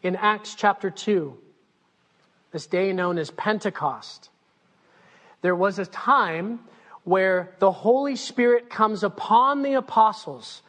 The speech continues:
and they are filled with the Spirit, and it says that they spoke in tongues, or specifically different languages, languages of the people who were in Jerusalem celebrating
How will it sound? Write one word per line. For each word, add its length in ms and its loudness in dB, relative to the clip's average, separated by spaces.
and 160 -2
they 80 2
are 120 2
filled 560 -2
with 160 -4
the 80 -2
Spirit, 560 -2
and 100 -4
it 140 -8
says 500 -2
that 100 -6
they 140 0
spoke 400 -2
in 140 -4
tongues, 580 -2
or 140 0
specifically 840 -4
different 540 -6
languages, 880 -6
languages 680 -2
of 220 -4
the 80 -4
people 500 -4
who 140 -4
were 160 0
in 360 -4
Jerusalem 840 -6
celebrating 1040 -2